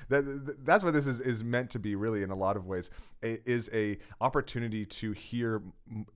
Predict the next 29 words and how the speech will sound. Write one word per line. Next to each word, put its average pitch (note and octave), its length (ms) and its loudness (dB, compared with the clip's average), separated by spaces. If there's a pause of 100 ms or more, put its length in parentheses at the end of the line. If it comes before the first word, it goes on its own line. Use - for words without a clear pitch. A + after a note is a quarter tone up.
in A2 160 -4
an, G2+ 160 -6
a A2+ 80 -4
more A2+ 240 0
in-depth F#2+ 640 -6
way F2 400 -4 (240)
some A2+ 180 -4
of G2+ 140 -4
what G2+ 340 0
God F#2 380 -2
is, F2 500 -8
is E2 240 -10
doing F2 300 -8
in D#2+ 80 -10
our D2+ 140 -8
midst. D2+ 400 -12 (280)
Um, G2 220 -4
and, C#3 120 0
I D3 60 4
mean, D3+ 140 4
and C3 260 2
when C3+ 100 2
I E3+ 120 2
think - 260 -4
about F#2+ 440 0
what G2 180 0
I F#2+ 80 2
hope A2 340 -4
people F2+ 460 -6